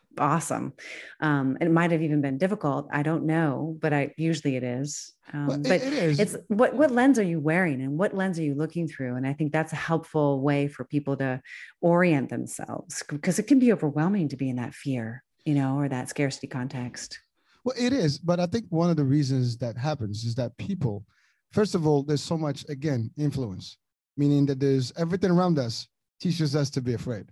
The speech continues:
Speaker 2: You're, you're, you're always, "Oh, you're gonna, uh, you got fired, you got this." Uh, you know, people are always concerned about money, about,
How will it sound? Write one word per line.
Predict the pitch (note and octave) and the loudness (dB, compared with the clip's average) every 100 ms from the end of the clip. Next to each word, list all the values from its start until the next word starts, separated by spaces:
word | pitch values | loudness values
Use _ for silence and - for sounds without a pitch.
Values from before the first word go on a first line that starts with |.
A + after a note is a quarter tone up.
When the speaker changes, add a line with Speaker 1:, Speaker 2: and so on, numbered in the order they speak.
| _ _ _ _ _ _ _ - | _ _ _ _ _ _ _ 0
Speaker 2:
You're, | E3+ F#3+ | 2 4
you're, | F#3 F3+ | 4 4
you're | E3+ F3 | 4 4
always, | F3 F#3+ E3+ D3 | 4 4 4 2
"Oh, | E3 | -2
you're | D3 | -2
gonna, | C#3+ - - | -2 -6 -10
uh, | C#3+ | -12
you | - D3 | -2 2
got | D#3+ | 2
fired, | B2 D#3+ B2+ G#2 | 2 0 -2 -4
you | C3 | -6
got | C#3 C#3 | -4 -6
this." | C#3 A#2+ A2+ - | -4 -4 -6 -6
Uh, | D3 | -4
you | D3 | 0
know, | D#3 | 0
people | - G3+ G#3 F#3 | 2 0 2 2
are | D#3 - - - | 0 -6 -8 0
always | F#3+ G3 | 4 4
concerned | - D3+ - E3+ | 2 0 2 2
about | D3+ C#3+ | 2 0
money, | C3+ D3+ D3 A2+ G#2+ | 0 2 2 0 -4
about, | C3 C#3+ C#3 | -6 -4 -4